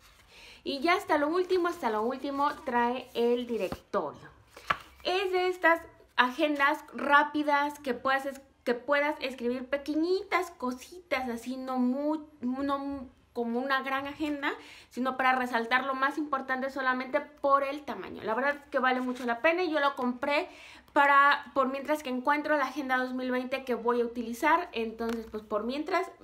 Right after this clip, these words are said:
utilizaré esta. Y me va, me gustó mucho, la verdad, por dieciocho noventa, pues vale bastante la pena. La portada es bastante delgada, pero uno la puede forrar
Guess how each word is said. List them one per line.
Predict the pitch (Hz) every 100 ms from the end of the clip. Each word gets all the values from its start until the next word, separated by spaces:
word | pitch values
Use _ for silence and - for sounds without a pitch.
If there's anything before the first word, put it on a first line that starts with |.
| - _ _ -
utilizaré | 233 226 208 208 208 233 -
esta. | - 165 - - - - -
Y | 330
me |
va, | 370 359 -
me | 320 330
gustó | 370 440
mucho, | 466 466
la | 320 262
verdad, | 294 302 -
por | 269 233 - - - _ _ -
dieciocho | 254 254 277 320 311
noventa, | 349 370 349 339 494 - _ _ _ _ _ 240 -
pues | 277 285 311 -
vale | 214 233 233 247
bastante | 247 220 220
la | 208
pena. | - 285 302 311 -
La | 247 240 254
portada | 269 269 - 320 311 320 330 -
es | 285 302
bastante | 294 294 285 285
delgada, | 247 233 269 302 311 311
pero | 254
uno | 262 262
la | 247
puede | - 247 247
forrar | 247 233 233 240